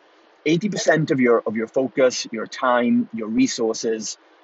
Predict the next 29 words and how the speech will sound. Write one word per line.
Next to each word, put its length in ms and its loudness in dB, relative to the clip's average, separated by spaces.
your 120 -4
budget 580 4
can 220 2
be 100 0
invested 640 0
into 380 2
that 200 0
one 360 2
thing 340 0
which 180 -4
is 80 -6
absolutely 600 -4
dominating 720 -2
really 260 -2
well. 360 4
And 260 6
then 260 0
twenty, 440 -6
but 160 -6
always 340 -2
keep 280 -16
twenty 360 -6
percent 420 -8
of 100 -8
your 120 -4
resources 640 -6
and 80 0
your 100 -4
focus 600 -6